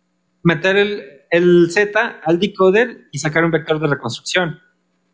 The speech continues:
La única diferencia es que,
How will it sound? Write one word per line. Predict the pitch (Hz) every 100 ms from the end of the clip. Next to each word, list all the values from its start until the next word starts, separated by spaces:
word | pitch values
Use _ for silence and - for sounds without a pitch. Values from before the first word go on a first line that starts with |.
| _ _ _ _ _ _ _ _ -
La | 139 185
única | 262 277 233
diferencia | 208 208 214 208 226 285 302 - _ _ _ _ _ _
es | 160 220 233 -
que, | - 254 247 - - _